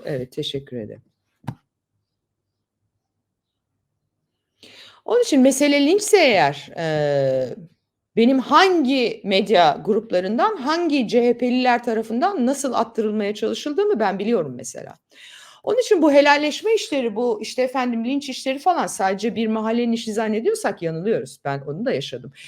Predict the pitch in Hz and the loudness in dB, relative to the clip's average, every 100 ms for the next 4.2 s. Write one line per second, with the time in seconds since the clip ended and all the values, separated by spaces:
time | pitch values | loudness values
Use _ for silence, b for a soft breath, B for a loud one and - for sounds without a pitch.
0 | B 571 571 311 220 160 - 143 131 b | B 4 4 -2 -2 -4 -6 -12 -16 b
1 | b b 214 214 254 277 254 247 226 262 | b b 0 0 0 0 0 0 -2 0
2 | 294 247 233 196 220 277 262 - 240 220 | 0 0 0 0 2 0 -2 -2 -2 0
3 | 185 190 - 151 - 131 127 - 127 135 | 0 0 -4 -6 -4 -8 -8 -8 -4 -2
4 | 339 | -4